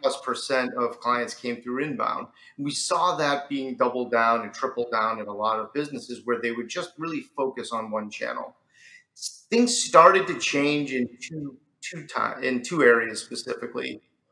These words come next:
One, when saas started to mature in really the mid-teens, around twenty fourteen, fifteen, sixteen, things got really competitive. Businesses started to scale. They need to branch out and look for other channels of acquisition.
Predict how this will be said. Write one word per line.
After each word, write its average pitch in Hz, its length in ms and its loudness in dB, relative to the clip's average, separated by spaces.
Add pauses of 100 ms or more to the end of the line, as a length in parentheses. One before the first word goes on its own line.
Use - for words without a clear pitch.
(180)
One, 185 500 6 (240)
when 139 180 2
saas 165 500 8
started 117 380 4
to 117 60 -6
mature 120 680 -6 (600)
in 127 340 -4
really 185 360 2
the 135 440 -2
mid-teens, 151 1000 2 (120)
around 120 260 2
twenty 127 240 -6
fourteen, 135 460 -4
fifteen, 127 440 -4
sixteen, 180 720 -4 (280)
things 127 200 -4
got 117 280 4
really 160 280 0
competitive. 117 720 0 (1120)
Businesses 156 500 2
started 143 320 8
to 170 80 -6
scale. 123 480 4
They 117 140 -4
need 131 260 -4
to 143 160 0 (140)
branch 135 440 4
out 123 220 8
and 120 80 0
look 127 160 -2
for 127 160 -2
other 135 260 -2
channels 131 280 0
of 120 80 -4
acquisition. 117 760 -2